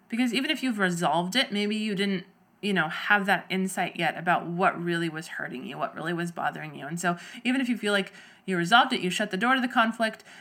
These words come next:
now you have new insight. So make sure you go back in, because that, that core thing might be something you guys need to work on, eh, or giving the example of a marriage,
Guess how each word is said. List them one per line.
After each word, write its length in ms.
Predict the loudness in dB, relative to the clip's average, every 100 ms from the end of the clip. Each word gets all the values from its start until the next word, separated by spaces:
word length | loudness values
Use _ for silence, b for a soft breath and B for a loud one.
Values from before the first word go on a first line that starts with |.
| -2
now 240 | 6 8
you 160 | 8 4
have 200 | 4 4
new 200 | 2 2
insight. 440 | 0 0 0 -2
So 120 | -2
make 180 | -2 -2
sure 140 | -2 -2
you 120 | 0
go 140 | 0
back 340 | 2 2 2 0
in, 300 | 2 2 -4 B B B
because 400 | -2 2 2 2 -6 _ -2
that, 360 | 6 8 6 0
that 220 | 0 0
core 360 | -4 -2 4 4
thing 480 | 4 0 0 0 -2
might 380 | 0 2 0 0
be 140 | 0 0
something 360 | -2 2 2
you 100 | 2
guys 200 | 2 2
need 160 | 2 2
to 60 | 2
work 240 | 0 4
on, 140 | 2 2
eh, 180 | -6 -6
or 180 | -10 -8 -4
giving 200 | -2 0
the 80 |
example 280 | -2 -2 -2
of 60 | -2
a 60 |
marriage, 440 | 0 0 0 -8